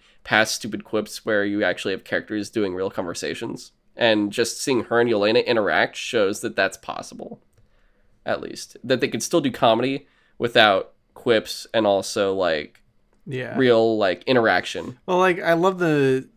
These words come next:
Speaker 2: the scene where they're both in the elevator together, and
Speaker 1: Mm.
Speaker 2: she's just, like, trying to slow down Yelena any way possible, and she's, like, reaches for, like, one of the,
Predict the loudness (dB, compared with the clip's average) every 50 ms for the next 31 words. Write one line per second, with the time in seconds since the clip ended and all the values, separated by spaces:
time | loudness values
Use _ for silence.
0 | _ _ -8 -6 -4 -2 -2 -2 0 -2 -2 -2 -2 -2 0 -2 -2 -2 -4 -4
1 | -2 -2 -2 0 -2 -2 -2 -2 -4 -4 -6 -6 -6 -6 -6 -6 -8 -8 -8 -10
2 | -10 -12 -14 _ _ -4 -2 0 0 0 -2 -4 -4 -6 -6 -8 -10 -10 -4 0
3 | 2 2 4 2 0 -2 -4 -4 -2 -2 -2 -2 -2 -4 -4 -2 0 0 0 0
4 | -2 -4 -12 _ _ _ _ _ _ _ _ -8 -4 -2 0 0 0 -2 -2 -2
5 | -2 -2 -2 -2 -2 -2 0 0 0 -2 -2 -2 -4 -4 -4 -4 -4 -4 -4 -4
6 | -4 -4 -6 -6 -4 -4 -4 -4 -4 -4 -4 -4 -4 -4 -6 -4 -2 0 -2 -2
7 | -4 _ _ _ _ -20 -20 _ _ _ _ -4 -2 -2 0 0 0 0 0 0
8 | -2 -2 2 4 4 4 4 2 0 -2 0 0 -2 0 2 2 2 4 4 2
9 | 0 -2 -2 -6 -10